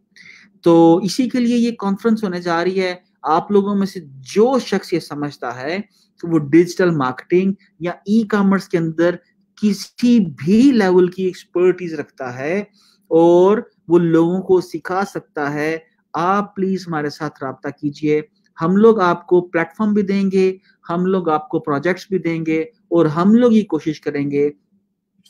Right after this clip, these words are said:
कि आपकी जो expertise हैं, वो बेहतरीन तरीके के अंदर बेहतरीन, अ, लोगों तक पहुंचाई जा सकें,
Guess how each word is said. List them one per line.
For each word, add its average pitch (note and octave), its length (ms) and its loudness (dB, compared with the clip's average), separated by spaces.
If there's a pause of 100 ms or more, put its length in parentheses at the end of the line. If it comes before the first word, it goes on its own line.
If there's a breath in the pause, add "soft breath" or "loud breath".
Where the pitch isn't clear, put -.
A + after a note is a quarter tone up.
(120)
कि C#3+ 180 -4
आपकी F#3 480 0
जो D#3+ 160 0
expertise D3+ 760 -2
हैं, F#3 300 -8 (320 soft breath)
वो C#3+ 220 -10
बेहतरीन G#3 1000 2 (380 soft breath)
तरीके D#3 360 -2
के D3+ 140 -6
अंदर D3+ 440 -2 (280 soft breath)
बेहतरीन, G3 760 0 (400 soft breath)
अ, C#3+ 520 0 (180)
लोगों D#3 360 2
तक D#3 300 -4
पहुंचाई C#3+ 340 -4
जा C#3 160 -2
सकें, D3 420 -8